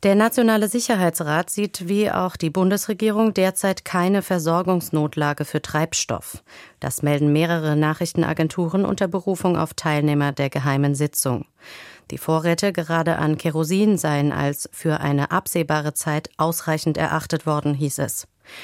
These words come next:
Es gebe außerdem Raffinerieoptionen,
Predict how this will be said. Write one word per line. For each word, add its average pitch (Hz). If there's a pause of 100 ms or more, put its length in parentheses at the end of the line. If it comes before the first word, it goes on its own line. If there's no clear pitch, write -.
(340)
Es -
gebe 208
außerdem 208
Raffinerieoptionen, 185